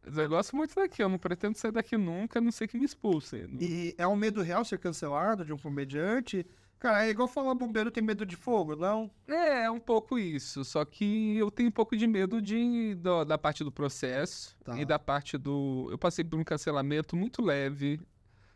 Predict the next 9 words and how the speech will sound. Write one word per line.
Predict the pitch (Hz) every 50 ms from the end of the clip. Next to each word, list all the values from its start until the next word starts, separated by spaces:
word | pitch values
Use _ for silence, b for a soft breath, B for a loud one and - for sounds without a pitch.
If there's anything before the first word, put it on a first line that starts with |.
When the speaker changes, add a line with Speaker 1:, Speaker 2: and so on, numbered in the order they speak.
| b b
Speaker 1:
que | - -
foi | - - 202
uma | 202 220
coincidência | 214 - 240 - - 240 185 185 202 208 - - 226 208 202 190 175 160 151 151 -
engraçada, | - 180 175 196 202 196 - - 180 151 135 120 120
assim, | 120 - - - - -
que | - 127
eu | 127
tava, | 123 - 139 139 135 131 147 147 143 139 139 131 131 127